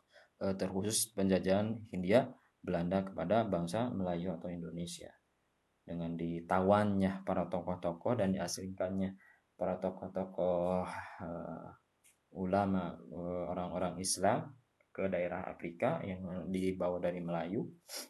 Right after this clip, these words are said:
eh, orang-orang tersebut yang ditawan itu menyebarkan agama Islam di Afrika, sehingga terjadilah penyebaran agama Islam pada fase berikutnya. Seperti, dan sampai sekarang Islam terus berkembang.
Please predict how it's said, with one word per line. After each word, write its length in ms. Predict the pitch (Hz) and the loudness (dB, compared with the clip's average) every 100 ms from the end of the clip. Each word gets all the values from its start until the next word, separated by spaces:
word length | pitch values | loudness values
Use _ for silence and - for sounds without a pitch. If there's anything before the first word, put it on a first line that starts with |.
| _ _ _ _ | _ _ _ _
eh, 200 | 92 85 85 82 | -4 -4 -4 6
orang-orang 540 | 104 117 101 95 95 | 8 10 8 8 4
tersebut 400 | 95 90 95 123 | 0 -2 -2 0
yang 160 | 104 95 | 2 2
ditawan 400 | - 87 87 85 | 0 -2 -2 -2
itu 160 | 135 160 131 | -2 -2 -2
menyebarkan 640 | 98 90 85 - 101 117 | 0 0 -2 -4 -4 -2
agama 320 | 87 85 82 82 | -2 -4 -6 -6
Islam 320 | 78 101 113 | -2 0 2
di 240 | 110 165 - _ _ - | 0 -2 -8 _ _ -8
Afrika, 480 | 87 - - - 80 | -8 -6 -8 -6 -6
sehingga 560 | - 78 92 127 - - | -6 -2 2 2 0 -10
terjadilah 580 | - 87 82 110 104 - - | -10 -4 2 2 2 -2 -8
penyebaran 640 | 85 82 82 95 131 127 | -8 -6 0 2 2 -2
agama 320 | 90 90 85 | -4 -4 -4
Islam 480 | - - 101 151 165 - - _ _ | -6 2 6 6 2 -8 -20 _ _
pada 240 | - 190 185 | -4 -2 0
fase 480 | 175 - 131 165 - - - | -2 4 4 4 -2 -16 -6
berikutnya. 1040 | 90 87 87 90 85 - 87 85 82 82 - _ _ _ _ | -4 -2 -4 -6 -6 -6 -4 -4 -6 -10 -18 _ _ _ _
Seperti, 640 | - - 80 - 113 123 - - - - | -10 -8 -8 -2 -2 -2 -8 -20 -20 2
dan 240 | 98 120 | 4 4
sampai 400 | 120 117 156 160 | 2 0 0 -2
sekarang 640 | 165 170 160 131 127 127 | 0 4 4 4 0 -2
Islam 320 | 104 104 120 120 | -4 -2 -2 0
terus 320 | 107 104 95 | -2 -4 -4
berkembang. 640 | 95 - 85 87 - - | -4 -6 -8 -8 -10 -14